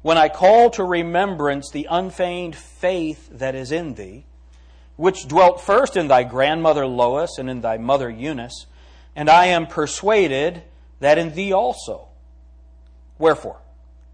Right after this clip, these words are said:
I put thee in remembrance, that thou stir up the gift of God which is in thee by the putting on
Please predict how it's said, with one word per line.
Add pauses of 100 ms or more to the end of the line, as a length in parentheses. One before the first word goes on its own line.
(140)
I
put
thee
in
remembrance, (380)
that
thou
stir
up
the
gift
of
God
which
is
in
thee
by
the
putting
on